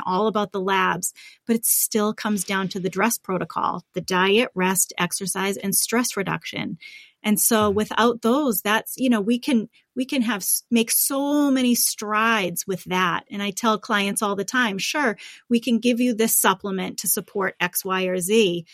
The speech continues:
Speaker 1: but
Speaker 2: Mm-hmm.
Speaker 1: not long term. I want you to be working on, you know, the diet part and removing your food sensitivities and, you know, the, the, um,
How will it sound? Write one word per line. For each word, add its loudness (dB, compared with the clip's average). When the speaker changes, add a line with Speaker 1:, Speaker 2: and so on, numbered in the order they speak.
Speaker 1:
but 6
Speaker 2:
Mm-hmm. -14
Speaker 1:
not 4
long 2
term. -2
I -2
want -4
you 2
to 0
be -2
working 0
on, 0
you 0
know, -2
the -4
diet 4
part -4
and -4
removing 2
your 0
food -2
sensitivities 0
and, 2
you 4
know, 0
the, 4
the, 6
um, 2